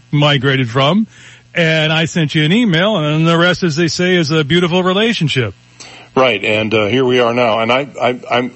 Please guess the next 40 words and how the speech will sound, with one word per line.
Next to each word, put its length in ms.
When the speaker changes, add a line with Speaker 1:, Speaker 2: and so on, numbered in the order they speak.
Speaker 2:
I've 160
gotta 160
tell 220
you, 100
we've 140
got 160
a, 200
we've 140
got 140
a 60
little 320
bit 180
of 80
a 80
problem 480
on 100
our 220
end 280
with, 240
uh, 280
with 160
my 300
voice, 680
uh, 320
sounding 460
a 60
little 420
like 220
it's 120
coming 300
back 240
to 80
me. 120
So 360
I 120
think 220
what 120
we're 80
gonna 200
do 500